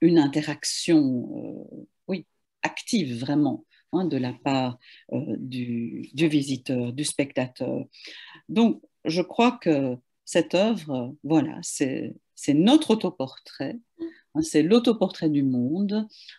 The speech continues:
On, avec, avec cette œuvre, Pistoletto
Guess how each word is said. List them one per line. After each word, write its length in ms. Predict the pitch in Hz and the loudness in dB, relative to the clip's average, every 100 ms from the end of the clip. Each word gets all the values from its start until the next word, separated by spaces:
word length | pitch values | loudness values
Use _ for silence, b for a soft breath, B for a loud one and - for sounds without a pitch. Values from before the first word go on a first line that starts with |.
| - | -2
On, 580 | 208 185 170 151 - - | 0 2 2 2 0 -2
avec, 260 | 175 185 - - | -2 -2 -4 -2
avec 260 | 185 202 | 0 0
cette 240 | 196 190 208 | -2 -2 0
œuvre, 420 | 233 208 170 - | 2 2 -2 -2
Pistoletto 880 | 175 - 175 180 233 - - 156 143 | -10 -2 0 2 0 -2 2 2 2